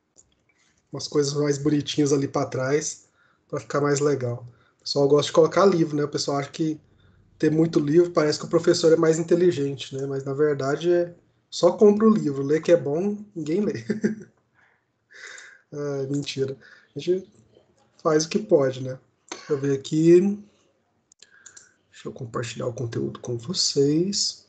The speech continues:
E hoje vocês vão começar aprendendo a seguinte coisa, que celulite, na verdade, ela não chama celulite, né? Ela tem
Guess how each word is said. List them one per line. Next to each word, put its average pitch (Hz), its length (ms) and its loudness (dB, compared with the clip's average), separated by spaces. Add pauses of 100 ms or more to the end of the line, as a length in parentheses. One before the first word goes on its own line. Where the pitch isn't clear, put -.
(840)
E 160 80 4
hoje 202 220 8
vocês 220 160 4
vão 208 160 4
começar 160 640 0
aprendendo 147 720 0
a 151 60 -6
seguinte 156 520 -8
coisa, 135 520 0
que 135 680 -8 (320)
celulite, 170 840 4
na 147 200 -6
verdade, 147 400 2
ela 165 140 8
não 208 180 4
chama 202 320 2
celulite, 160 720 2
né? 147 280 -6 (840)
Ela 139 220 -8
tem 165 400 2